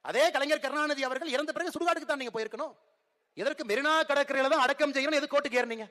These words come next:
அதே மக்கள் கேட்பாங்கல்ல, இந்து மக்கள் கேட்பாங்க, தமிழகத்தினுடைய மக்கள் கேட்பாங்க. இன்னைக்கு ரகுபதி அவர்கள் ஒரு அமைச்சரா இருக்கிறார். அந்த அமைச்சராக இருப்பதற்கு தமிழகத்துல ஒரு அமைச்சருக்கு தகுதியே இல்லைன்னா ரகுபதி தான். தகுதியே, எல்லா ஊழல் வழக்கு மேல ஒரு டி ஏ கேஸ் நடந்துகிட்டு இருக்கு. சிறைத்துறை அமைச்சர், சிறையில் இருக்க வேண்டிய ஒரு சிறைத்துறை அமைச்சர், இதை விட கொடுமையை பாருங்க ஐயா. தமிழகத்துல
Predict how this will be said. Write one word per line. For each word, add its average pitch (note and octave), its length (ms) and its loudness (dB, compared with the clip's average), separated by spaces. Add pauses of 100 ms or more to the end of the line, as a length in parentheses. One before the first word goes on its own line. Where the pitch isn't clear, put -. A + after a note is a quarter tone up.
(300)
அதே A#3+ 180 -4
மக்கள் C4 240 -12
கேட்பாங்கல்ல, G#3+ 380 -8
இந்து B3+ 140 -8
மக்கள் G#3 220 -10
கேட்பாங்க, G#3 360 -6
தமிழகத்தினுடைய G#3 520 -6
மக்கள் F3+ 220 -12
கேட்பாங்க. F3 280 -8 (680)
இன்னைக்கு G3 220 -2
ரகுபதி C4+ 300 2
அவர்கள் A#3+ 260 0 (720)
ஒரு F#3 100 2
அமைச்சரா A3 300 -2
இருக்கிறார். E3 280 -10 (300)
அந்த F3 140 -2
அமைச்சராக A#3+ 460 0
இருப்பதற்கு G#3+ 460 -6
தமிழகத்துல A3 440 -2
ஒரு F#3 100 0
அமைச்சருக்கு A3 400 -6
தகுதியே A3 320 -4
இல்லைன்னா F#3 300 -8
ரகுபதி C3+ 300 -14
தான். - 100 -20 (420)
தகுதியே, E4 320 0 (220)
எல்லா C#4+ 180 0 (100)
ஊழல் C#4+ 220 0
வழக்கு - 240 -10 (640)
மேல C4+ 220 0
ஒரு A#3 100 2
டி B3 140 -2
ஏ D4 100 0
கேஸ் B3 180 -6
நடந்துகிட்டு G3 300 -8
இருக்கு. - 180 -18 (680)
சிறைத்துறை D4 440 2
அமைச்சர், B3+ 300 -4
சிறையில் C4+ 280 -2
இருக்க C4 180 -6
வேண்டிய B3 180 -2
ஒரு - 100 -10
சிறைத்துறை A3 300 -8
அமைச்சர், E3 220 -12
இதை F3+ 100 -6
விட G#3+ 120 -6
கொடுமையை F3 260 -8
பாருங்க C#3 200 -8
ஐயா. C3 140 -12
தமிழகத்துல C3 360 -18